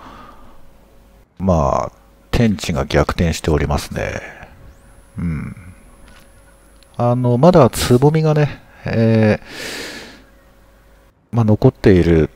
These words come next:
ので、満開ではないですけれども、七分八分っていうところですかね。うん。まあ、天気悪いくせに、これね、また逆光でね、あの、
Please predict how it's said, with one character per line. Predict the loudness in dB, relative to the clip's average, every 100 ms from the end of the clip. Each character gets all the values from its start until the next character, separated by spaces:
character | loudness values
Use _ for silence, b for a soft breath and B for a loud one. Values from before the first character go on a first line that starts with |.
| _ _
の | -6 -4
で、 | 0
満 | 2 0 -2 0
開 | 2 4
で | 4
は | 4 4
な | 4 0
い | 0
で | -2
す | -4 -8
け | -4
れ | -2
ど | -2 -4
も、 | -4
七 | -2 0 2
分 | 2
八 | 2 0 0
分 | 2 4
っ | 2 -4 -20 _ _ _ -20 _
て | 0
い | 2
う | 2
と | 0
こ | 2
ろ | 4 4 2 -2 -2
で | -2
す | -2 -6 -6
か | -2 -2
ね。 | -2 -4 -4 -12 _ -20 -16
う | -10
ん。 | -8 -8 -12 -12
ま | -6
あ、 | -4
天 | 0 0
気 | -2 0
悪 | 4 4 4
い | -2
く | -6
せ | -2
に、 | -2 -2
こ | -2 0
れ | 0
ね、 | 2 2 0
ま | -2 -2
た | -4
逆 | 0 0 -2 -6 _
光 | 2 4 4
で | 2
ね、 | 2 0 -2 -6 -14 B B B B B B B B
あ | -2 0
の、 | 0 0 0 0 0